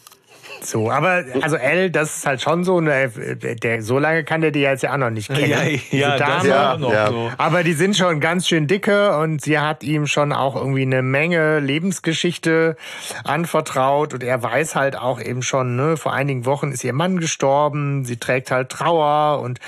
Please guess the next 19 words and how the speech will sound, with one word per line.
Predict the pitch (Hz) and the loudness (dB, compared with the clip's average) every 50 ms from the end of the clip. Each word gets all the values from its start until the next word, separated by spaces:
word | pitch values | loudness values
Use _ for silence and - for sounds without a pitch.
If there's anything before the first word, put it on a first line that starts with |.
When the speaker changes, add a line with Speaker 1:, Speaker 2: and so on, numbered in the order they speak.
| - - - - - - - - - - - | -14 -14 -14 -14 -14 -14 -14 -16 -18 -14 -6
Speaker 1:
will | 120 131 139 143 143 | -4 -2 0 2 2
halt | 139 135 135 131 135 | 2 2 0 0 -2
irgendwie | 131 139 135 127 139 | -4 -2 -2 -2 -2
ihre | - 127 123 120 120 | -2 -2 -2 -2 -4
Zelte | - - 135 139 151 147 143 | -2 -2 -2 -2 0 -2 -4
in | 135 131 | -4 -2
Caracas | - 139 139 147 165 151 - - 143 139 - - | -2 -2 -2 -2 -2 -4 -2 -2 -4 -4 -4 -4
abreißen | - 135 139 - 135 120 113 113 117 131 139 135 - - 135 135 135 135 135 135 131 - | -6 -8 -8 -8 -6 -4 -2 0 0 0 0 -2 -4 -4 -4 -2 -2 -2 -2 -4 -4 -4
Speaker 2:
Ja. | - 127 | -4 -4
Speaker 1:
und, | 127 127 123 117 | -2 -4 -4 -6
und | - - 120 110 - | -6 -6 -6 -6 -6
ist | - 127 - | -6 -6 -2
halt | - 123 113 107 | -2 -4 -2 -4
jetzt | 123 117 - | -6 -8 -4
so | - 127 120 120 120 113 - - - - - - - - | -4 -2 -2 -2 -4 -4 -8 -14 -12 -12 -12 -12 -12 -8
in | - 131 127 | -6 -6 -4
Kalifornien | - 139 139 139 135 127 - 151 147 156 170 170 160 151 147 147 | -2 -2 -2 -2 -2 -2 0 0 0 2 2 0 0 -2 -2 -2
und | 131 135 127 - | -4 -4 -6 -6
keine | - 123 139 135 | -4 -4 -4 -4